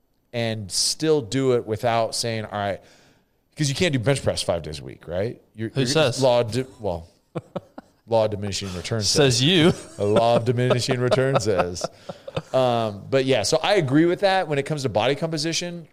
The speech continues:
Speaker 1: just because it's such a, it's such a large percent of your muscle mass.
Speaker 2: Yep.
Speaker 1: I agree with it.
Speaker 2: You know, it'd be interesting guinea pig experiment, just if you wanted to do this,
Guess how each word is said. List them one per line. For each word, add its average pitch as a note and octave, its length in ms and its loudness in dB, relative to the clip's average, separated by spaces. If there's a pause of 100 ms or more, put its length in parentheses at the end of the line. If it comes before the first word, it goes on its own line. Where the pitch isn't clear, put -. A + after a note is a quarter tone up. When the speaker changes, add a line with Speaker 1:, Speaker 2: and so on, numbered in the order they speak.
Speaker 1:
just - 180 -10
because D3 280 -2
it's C3 180 -4
such B2+ 220 -4
a, A2+ 100 -2 (140)
it's G2+ 80 -10
such - 160 -6
a G#2+ 100 -6 (680)
large A#2+ 360 0
percent A#2 260 -6
of A2+ 120 -2
your G#2 100 -4
muscle F#2+ 300 -4
mass. C#3+ 420 -6 (180)
Speaker 2:
Yep. G#2+ 260 -4 (380)
Speaker 1:
I A2+ 60 2
agree F#2+ 200 -4
with D#2 140 -14
it. - 180 -18
Speaker 2:
You C3 120 0
know, D#3+ 60 6
it'd D3 100 4
be C3 100 4
interesting B2+ 680 0 (160)
guinea C3 240 0
pig A#2 380 -2 (100)
experiment, A#2 680 -2 (420)
just - 340 -4 (640)
if C3 160 -8
you A#2+ 140 -4
wanted A2+ 240 -2
to G#2+ 80 -6
do A2 160 -4
this, A2 460 -2